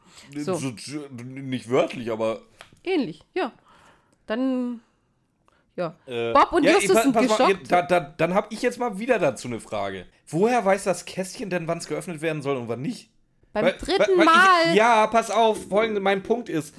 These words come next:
Speaker 2: das hat ja keinen Schnappverschluss oder so. Das ist ja einfach nur vier Zahlen, äh, beziehungsweise vier, vier Dr-, vier Drehräder.
Speaker 1: Ja.
Speaker 2: Und wenn du die richtig-, die richtige Kombination hast, springt's ja auf. Woher weiß dieses Kästchen denn,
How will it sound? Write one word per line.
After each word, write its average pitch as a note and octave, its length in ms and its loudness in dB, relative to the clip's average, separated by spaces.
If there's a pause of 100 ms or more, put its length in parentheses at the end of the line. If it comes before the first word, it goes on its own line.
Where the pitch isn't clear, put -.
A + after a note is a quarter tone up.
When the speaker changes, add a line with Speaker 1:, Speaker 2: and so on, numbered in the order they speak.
(280)
Speaker 2:
das E3 160 -2
hat A3+ 120 0
ja A3 80 0
keinen G3 280 0
Schnappverschluss F#3+ 720 -2
oder C3+ 200 2
so. G#2+ 320 -10 (220)
Das C#3+ 140 -10
ist G3 120 -4
ja G3+ 100 2
einfach G#3+ 220 -2
nur G#3 240 0
vier G3 340 -4
Zahlen, A3+ 420 -2 (180)
äh, D#3 140 2
beziehungsweise F3 500 -2
vier, F3+ 280 -4
vier F3+ 180 -4
Dr-, D#3 240 -8
vier E3 200 -4
Drehräder. C#3+ 680 -2
Speaker 1:
Ja. B3 260 -8
Speaker 2:
Und D3 100 -4
wenn F#3+ 120 0
du G#3+ 80 -2
die F#3+ 80 -2
richtig-, F#3+ 460 -8
die D3 100 -12
richtige G3 300 -6
Kombination F#3 520 -4
hast, F3 100 -2
springt's F#3+ 380 -8
ja F3 140 0
auf. C#3+ 360 -4 (400)
Woher A#3 340 2
weiß G#3 480 -2
dieses E3 340 -10
Kästchen G#3+ 520 -4
denn, D#3 260 0